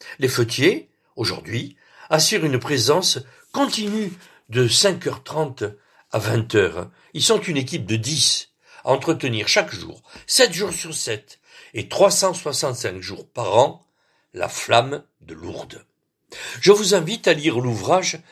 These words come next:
de Benjamin Coste, publié aux éditions Salvator. Le titre explicite, Dans les coulisses de Lourdes, où l'auteur nous présente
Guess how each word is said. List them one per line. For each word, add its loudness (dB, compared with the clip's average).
de -2
Benjamin 4
Coste, -2
publié -2
aux 4
éditions 0
Salvator. 2
Le 4
titre -2
explicite, -2
Dans 6
les 0
coulisses -6
de -2
Lourdes, -2
où 0
l'auteur 2
nous -6
présente 0